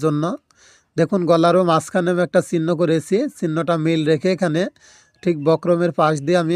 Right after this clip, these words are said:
আস্তে আস্তে সেলাইটা করে নিব। তো অবশ্যই বক্রম সেট করার সময় তাড়াহুড়া করবেন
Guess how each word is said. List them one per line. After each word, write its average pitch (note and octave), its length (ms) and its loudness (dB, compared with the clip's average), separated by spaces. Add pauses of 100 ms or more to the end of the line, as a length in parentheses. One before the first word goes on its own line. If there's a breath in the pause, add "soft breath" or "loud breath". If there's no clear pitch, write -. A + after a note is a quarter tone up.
(140)
আস্তে - 240 -6
আস্তে - 180 -4 (140)
সেলাইটা D#3 340 -2 (100)
করে E3 220 2
নিব। D3 140 0 (840 soft breath)
তো - 40 0 (100)
অবশ্যই G3+ 420 4
বক্রম F#3 320 2 (240)
সেট F3+ 160 0 (100)
করার F3 280 6
সময় E3+ 260 2 (600 soft breath)
তাড়াহুড়া F3+ 460 4
করবেন D#3+ 280 2